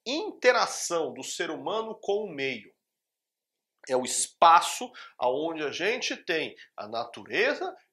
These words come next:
e o convívio, a interação, toda a questão de, né, de, de o cotidiano, de interagir, de retirar recursos e criar moradia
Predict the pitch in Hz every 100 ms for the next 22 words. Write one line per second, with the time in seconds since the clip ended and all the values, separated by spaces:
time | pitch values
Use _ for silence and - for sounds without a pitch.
0 | - 254 381 - - 202 - 208 165 120
1 | 185 226 185 123 156 151 185 196 151 -
2 | - 185 214 180 120 - _ - 415 480
3 | 480 440 311 - - 226 269 262 240 151
4 | 117 202 214 113 - - 190 180 160 127
5 | - - _ 156 - - - - 220 185
6 | 156 175 196 135 98 - 127 143 110 -
7 | _ _ 117 104 110 135 143 - 131 170
8 | 131 101 - 123 - 123 127 127 - _
9 | 151 175 156 127 - 104 113 - 131 123
10 | 127 117 104 135 175